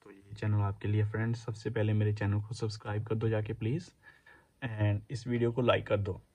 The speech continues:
So आज का टॉपिक है beautiful, beautiful vintage Wingsun two three three fountain pan।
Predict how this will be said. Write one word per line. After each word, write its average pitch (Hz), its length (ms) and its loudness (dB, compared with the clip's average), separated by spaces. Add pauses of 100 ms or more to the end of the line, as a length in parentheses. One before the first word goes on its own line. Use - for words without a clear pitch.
(960)
So 120 220 -14
आज 117 280 -8
का - 120 -4
टॉपिक 113 400 -4
है 104 200 -20 (1400)
beautiful, 160 680 2
beautiful 120 720 0 (600)
vintage 151 540 2
Wingsun 110 600 -2 (760)
two 143 300 0
three 113 400 -2
three 113 420 -6
fountain 113 720 -16
pan। 101 720 -4